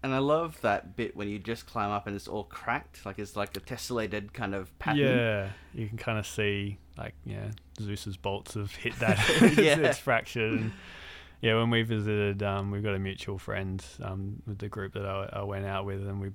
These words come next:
Speaker 2: well, we all commented, you know, "Casey would love to see this 'cause Casey's a geologist." <laughs>
Speaker 1: Yeah.
Speaker 2: So maybe we'll get her out one time and she can, uh, tell us what caused that and what forces did it. Yeah, and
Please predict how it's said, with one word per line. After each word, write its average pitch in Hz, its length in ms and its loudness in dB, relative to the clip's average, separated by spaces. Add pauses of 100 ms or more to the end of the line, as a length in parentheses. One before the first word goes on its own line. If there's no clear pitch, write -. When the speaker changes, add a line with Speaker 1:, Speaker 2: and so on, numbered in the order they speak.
Speaker 2:
well, 101 120 -4
we 104 140 -4
all 95 140 -4
commented, 95 560 -6 (180)
you 120 100 -10
know, 98 60 -6 (160)
"Casey - 320 -10
would 107 140 -6
love 110 240 -4
to 104 80 -10
see 101 220 -8
this 92 180 -8
'cause 98 180 -10
Casey's 98 400 -10
a 95 80 -6
geologist." 101 840 2
<laughs> - 20 10
Speaker 1:
Yeah. 113 300 6 (680)
Speaker 2:
So 110 140 -4
maybe 107 200 4
we'll 101 220 0
get 101 220 -4
her 101 160 0
out 92 160 2
one 95 180 -4
time 95 300 -2
and 95 100 -6
she 95 160 -10
can, 95 320 -8
uh, 95 340 -4 (120)
tell 98 200 -4
us - 260 -10 (100)
what 120 220 -4
caused 107 360 -2
that 101 320 -2
and 101 340 -6 (200)
what 113 220 -6
forces 104 500 -6
did 107 180 -8
it. - 180 -10 (380)
Yeah, 113 240 -2
and 107 280 -4